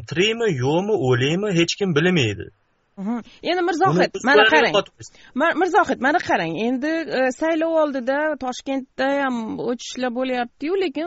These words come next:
Speaker 2: viloyatlarda gaz, svet bu hozir juda ham bir tanqis matohga aylandi. Endi mana shunday bir vaziyatda, e, xalq bilan, saylovchilari bilan uchrashishga kelgan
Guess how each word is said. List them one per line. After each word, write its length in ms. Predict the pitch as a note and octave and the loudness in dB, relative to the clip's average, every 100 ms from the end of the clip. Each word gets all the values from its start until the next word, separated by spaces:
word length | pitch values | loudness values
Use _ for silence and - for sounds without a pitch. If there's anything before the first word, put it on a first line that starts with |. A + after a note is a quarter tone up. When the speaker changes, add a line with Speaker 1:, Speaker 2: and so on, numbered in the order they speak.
| C4+ | -2
Speaker 2:
viloyatlarda 880 | C4 C4 B3 A3+ - G3+ F#3+ F#3+ A3 C#4 G3+ F#3+ | -2 -2 -2 -4 -4 -4 -4 -4 -4 -4 -4 -2
gaz, 280 | G#3 C4 - - | 0 -2 -6 -10
svet 360 | G3 G#3 C#4 G3+ | -4 -2 -4 -6
bu 140 | G#3+ B3+ | -4 -4
hozir 260 | F#3+ F#3+ B3+ - - - - | -4 -4 -4 -6 -18 -20 -8
juda 180 | G#3 A#3+ | -2 -2
ham 140 | C#4 C4+ | -2 -4
bir 100 | B3 - | -6 -6
tanqis 320 | A#3 G3 - A3 | -6 -6 -8 -6
matohga 400 | A3 A3+ G3 - G3+ | -4 -4 -6 -2 -2
aylandi. 380 | G#3+ E3+ C3+ C3 - - - - C#4 | 0 0 0 -4 -8 -20 -20 -2 2
Endi 140 | E4 | 4
mana 220 | F4 F#4 F#4+ | 4 2 2
shunday 280 | F4+ F4+ D#4+ | 0 -2 0
bir 120 | F4 D#4 | 0 0
vaziyatda, 720 | E4 D4 E4+ D#4+ A3 - F3+ F3 - - | 0 0 0 0 -2 -2 0 0 -2 -4
e, 20 | F#3 F3+ F3+ F3 F#3 - - - | -2 -2 0 -2 -4 -8 -20 -12
xalq 240 | - E4 - C4 | -2 -2 -2 -4
bilan, 220 | B3+ B3 B3 | -2 -2 -2
saylovchilari 580 | C4 C4 C4 C4 B3+ C#4 | -2 -2 -4 -4 -4 -2
bilan 140 | C4+ B3+ | -4 -4
uchrashishga 420 | A#3+ C4 B3+ - A3+ | -6 -6 -6 -8 -8
kelgan 280 | A#3 A#3 | -6 -4